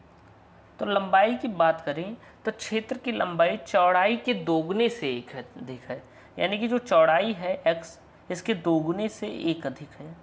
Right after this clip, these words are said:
यानी कि टू एक्स प्लस वन meter हो गया ये। हमें चौड़ाई लंबाई सब पता चल गया है। अब आप प्रश्नानुसार देखेंगे कि हमें भूखंड की लंबाई और चौड़ाई ज्ञात करनी है।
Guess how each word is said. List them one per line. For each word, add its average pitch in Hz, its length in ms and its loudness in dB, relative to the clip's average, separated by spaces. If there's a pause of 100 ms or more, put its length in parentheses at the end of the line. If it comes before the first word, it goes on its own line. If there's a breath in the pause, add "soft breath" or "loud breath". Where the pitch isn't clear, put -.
यानी 147 200 -4
कि 175 140 -10
टू - 240 -12
एक्स - 400 -4 (600)
प्लस 175 300 0
वन 147 220 0
meter 131 460 -8
हो 143 160 -16
गया 143 180 -18
ये। 143 220 -18 (1700)
हमें 202 240 -4
चौड़ाई 160 440 2
लंबाई 156 400 0
सब - 260 -14
पता - 200 -12
चल 127 160 -14
गया 131 240 -14
है। - 120 -10 (440 loud breath)
अब 208 160 4
आप 254 200 6
प्रश्नानुसार 233 680 2
देखेंगे 196 460 -4
कि 254 220 -4
हमें 208 420 -2
भूखंड 196 440 -2
की 220 160 -6
लंबाई 185 440 0
और 190 160 2
चौड़ाई 160 320 0
ज्ञात 131 280 -4
करनी 135 380 -12
है। 147 140 -20